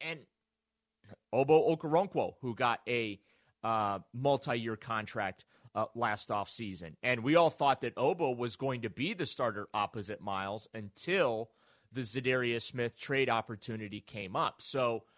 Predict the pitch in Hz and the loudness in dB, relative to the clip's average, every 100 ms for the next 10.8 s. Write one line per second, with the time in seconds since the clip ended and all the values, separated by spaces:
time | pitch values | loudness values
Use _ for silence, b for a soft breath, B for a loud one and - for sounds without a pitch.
0 | b b b - 120 113 107 107 - _ | b b b 0 4 4 2 -2 -12 _
1 | - 92 160 120 - 139 139 123 147 143 | -12 6 8 8 4 -2 0 4 4 2
2 | 120 143 151 135 - 151 - _ 143 - | -2 -4 -4 -6 -2 -2 -4 _ -2 0
3 | - 147 - - 160 170 _ 120 107 104 | -2 -2 -2 -2 -2 -2 _ -8 -8 -6
4 | 117 131 - 120 123 - 147 143 143 - | 0 0 0 -2 -2 -6 -6 -4 -4 -2
5 | 151 156 - b b - 135 135 120 - | -4 -4 -8 b b -2 0 2 -2 0
6 | 131 147 - 127 127 120 135 127 - 123 | 0 2 0 -2 -4 -4 -2 -2 -2 -6
7 | 107 92 117 117 113 - _ _ _ _ | -6 -2 0 2 0 -4 _ _ _ _
8 | - 110 107 104 - 110 120 123 120 120 | -2 0 0 -2 -6 -6 -2 0 0 -4
9 | - 120 120 117 98 117 131 120 107 117 | -4 -4 -4 -6 -4 -2 0 -2 -2 -4
10 | 113 - 120 113 113 107 120 120 | -4 -4 -4 -2 -2 -2 -2 -2